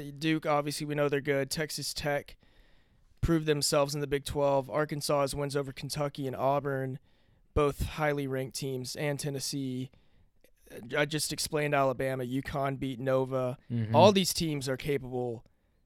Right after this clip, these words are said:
Speaker 1: of winning four games in a row and making it out of this region. Uh, that being said, I still think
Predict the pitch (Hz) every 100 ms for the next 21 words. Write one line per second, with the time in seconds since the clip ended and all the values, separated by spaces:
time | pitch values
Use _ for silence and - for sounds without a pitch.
0 | _ 131 135 131 135 131 123 113 78 -
1 | - 151 135 123 117 110 110 - 139 123
2 | 120 113 110 143 147 135 139 131 127 120
3 | 110 127 131 120 113 113 - - _ _
4 | _ _ - 139 143 175 190 190 - 180
5 | 160 151 - 226 226 170